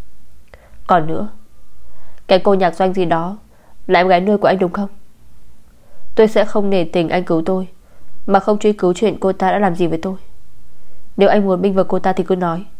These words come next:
Hôm nay sòng phẳng ở đây luôn đi." Lục Dĩ Thiên nhìn cô và đáp. "Nhạc Doanh không liên quan đến tôi."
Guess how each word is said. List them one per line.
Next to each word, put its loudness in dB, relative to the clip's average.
Hôm 4
nay 4
sòng 0
phẳng 0
ở 0
đây 2
luôn 2
đi." 0
Lục 6
Dĩ 6
Thiên 4
nhìn 0
cô 0
và 2
đáp. 0
"Nhạc 2
Doanh 2
không 0
liên -2
quan -2
đến -4
tôi." -6